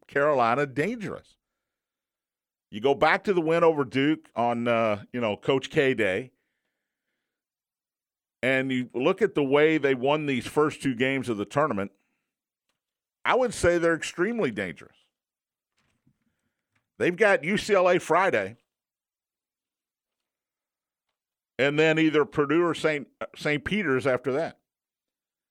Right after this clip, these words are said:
I don't, I still don't believe in U C L A. I thought Saint Mary's was gonna beat 'em. Give U C L A credit. Uh, they won the game seventy-two to fifty-six, pulled away in the second half. Saint Mary's,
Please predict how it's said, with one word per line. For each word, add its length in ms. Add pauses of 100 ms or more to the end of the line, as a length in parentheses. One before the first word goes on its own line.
(300)
I 120
don't, 300
I 100
still 260
don't 180
believe 300
in 80
U 140
C 160
L 160
A. 200 (220)
I 60
thought 240
Saint 200
Mary's 320
was 160
gonna 220
beat 220
'em. 140 (100)
Give 160
U 100
C 160
L 120
A 100
credit. 420 (1200)
Uh, 360
they 140
won 220
the 80
game 380
seventy-two 640
to 100
fifty-six, 800
pulled 320
away 360
in 80
the 80
second 340
half. 380 (580)
Saint 240
Mary's, 460